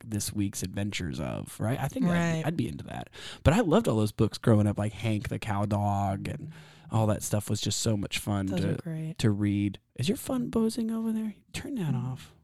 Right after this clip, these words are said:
Speaker 1: Put that on the
Speaker 2: Sorry,
Speaker 1: ground.
Speaker 2: Mister Chris.
Speaker 1: Put that on the ground.
Speaker 2: <laughs>
Speaker 1: Um, and yeah, so I'm, I'm definitely interested in doing some creative writing with Natureversity, 'cause that would be fun.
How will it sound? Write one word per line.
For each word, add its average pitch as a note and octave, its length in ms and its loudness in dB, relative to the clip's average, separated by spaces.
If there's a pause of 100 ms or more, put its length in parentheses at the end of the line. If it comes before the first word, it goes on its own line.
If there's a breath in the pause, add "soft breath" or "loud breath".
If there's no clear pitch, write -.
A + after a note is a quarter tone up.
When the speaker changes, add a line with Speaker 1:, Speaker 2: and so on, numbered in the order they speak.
(180)
Speaker 1:
Put - 140 -10
that E3+ 100 -2
on B2 140 -2
the A2 60 -2
Speaker 2:
Sorry, G#2 180 0
Speaker 1:
ground. A3+ 180 2
Speaker 2:
Mister F#3+ 260 0
Chris. - 280 -16
Speaker 1:
Put - 200 -4
that C3 140 4
on A2 140 2
the A2 60 0
ground. G#2+ 360 0 (280 loud breath)
Speaker 2:
<laughs> - 280 -4
Speaker 1:
Um, A#2 520 8 (920)
and A#2+ 800 8 (640 loud breath)
yeah, C#3+ 260 6
so C#3 160 4
I'm, D3+ 240 6
I'm E3+ 220 6
definitely B2+ 480 4
interested G#2 640 2 (100)
in G2+ 400 0 (160)
doing G#2 200 2
some G#2 180 0
creative G2+ 440 0
writing G2+ 480 0 (360)
with G#2 400 -4 (1000)
Natureversity, G2+ 680 -2
'cause G#2 120 -6
that G#2+ 180 -4
would C3+ 180 -8
be A2 120 0
fun. A#2+ 320 0